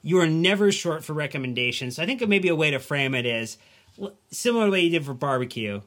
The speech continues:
Maybe give people a recommendation, something new you're enjoying, something that you think is just a tried and true that you, you, if you go to a bar, you're gonna order anytime, and maybe one for a special occasion, something really, really nice, kind of top tier selection.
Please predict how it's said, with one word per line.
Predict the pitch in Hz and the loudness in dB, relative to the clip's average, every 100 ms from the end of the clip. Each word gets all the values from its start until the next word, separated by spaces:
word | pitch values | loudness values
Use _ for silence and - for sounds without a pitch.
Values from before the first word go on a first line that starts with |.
| _ | _
Maybe | 208 220 | -8 -6
give | 214 208 | -4 -2
people | 202 196 | 0 -2
a | 180 | -2
recommendation, | 185 170 165 170 165 | -2 0 2 2 -2
something | 160 160 135 123 | -4 -4 -2 0
new | 151 | 0
you're | 202 214 | 2 4
enjoying, | 214 208 208 208 208 208 202 _ | 4 2 0 0 -2 -4 -10 _
something | - - 151 147 156 151 | -8 -2 -2 0 -2 -2
that | 143 | -2
you | 135 | -4
think | 127 143 135 | -2 -2 -2
is | 123 | -6
just | 139 127 | -6 -6
a | 123 | -8
tried | - 143 139 139 | -4 0 2 2
and | 127 | -2
true | - 139 139 143 | -4 -4 -2 -2
that | 123 117 | -4 -4
you, | 127 120 | -4 -4
you, | 120 113 110 - | -4 -6 -10 -8
if | 117 117 160 | -6 -4 -2
you | |
go | 170 | 2
to | 170 | 2
a | 135 | 2
bar, | 151 147 151 | 0 2 2
you're | 135 | 0
gonna | 135 127 | -2 -2
order | 123 127 123 123 - - - | -2 0 0 -2 -8 -16 0
anytime, | 143 135 - 175 175 170 | 0 0 2 4 4 2
and | 143 151 | 0 -2
maybe | 165 | -4
one | 160 151 151 | -2 -2 -4
for | 131 131 | -4 -6
a | |
special | - - 151 135 143 120 | -6 -4 -2 -2 -4 -6
occasion, | - 123 117 101 92 | -4 -4 -4 -8 -8
something | 90 120 110 113 139 | -6 -6 -4 -4 0
really, | 185 180 147 | 2 2 0
really | 139 127 | 0 -2
nice, | 127 120 110 | -2 -2 -4
kind | - 107 | -4 -6
of | |
top | - 113 - | -4 -4 -4
tier | - 95 | -8 -8
selection. | 101 - - - | -10 -14 -14 -16